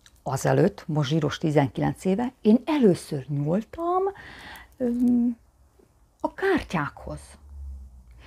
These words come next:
És az első kártyapaklim a cigány kártya volt. Ez ilyen kis kitérő. Tehát a Jupiter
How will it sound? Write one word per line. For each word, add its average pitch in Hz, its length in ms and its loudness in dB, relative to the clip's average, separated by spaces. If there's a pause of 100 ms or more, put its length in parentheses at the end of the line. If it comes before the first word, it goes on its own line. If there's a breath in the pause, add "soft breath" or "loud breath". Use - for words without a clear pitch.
És - 140 -4
az - 180 2
első 277 400 6
kártyapaklim 311 800 -2
a 311 140 0
cigány 165 500 0
kártya 151 460 -10
volt. - 340 -20 (3000 soft breath)
Ez 247 240 6
ilyen 185 320 4
kis - 300 -6
kitérő. 143 520 -6 (1120 soft breath)
Tehát 165 360 4
a 165 60 6
Jupiter 196 800 4